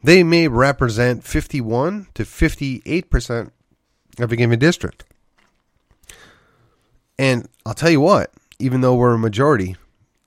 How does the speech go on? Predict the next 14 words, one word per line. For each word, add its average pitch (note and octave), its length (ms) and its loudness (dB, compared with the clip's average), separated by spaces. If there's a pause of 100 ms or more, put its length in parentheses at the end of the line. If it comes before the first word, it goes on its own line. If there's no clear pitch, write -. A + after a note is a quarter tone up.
(100)
I F#3 160 -2
would C#3+ 180 -4
be G#2+ 120 -6
willing D3 320 -2
to D3 80 -4
bet F#2 320 -6 (640)
that G#2+ 200 -4
a F#2 280 -6 (520)
solid E3 760 0
plurality G#2+ 840 -2 (180)
of G2+ 220 -8
that G2 320 -6 (420)
majority G#2+ 840 -4 (1400)
actually C3 560 -10